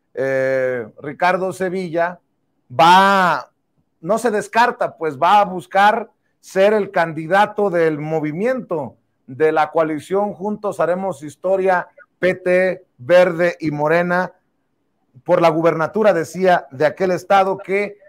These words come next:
en estos momentos gobierna Morena con Rutilio Escandón y que en un momento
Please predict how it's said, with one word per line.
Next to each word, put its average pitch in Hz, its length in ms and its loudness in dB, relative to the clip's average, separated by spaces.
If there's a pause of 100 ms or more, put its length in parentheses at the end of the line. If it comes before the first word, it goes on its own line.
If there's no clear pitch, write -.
(140)
en 147 160 -8
estos 185 300 -6
momentos 165 640 -6
gobierna 175 680 0 (280)
Morena 165 560 0
con 180 240 -2
Rutilio 170 760 -2
Escandón 151 840 -2 (360)
y 143 160 -8
que 160 120 -2
en 160 100 -4
un 208 160 -2
momento 190 840 -4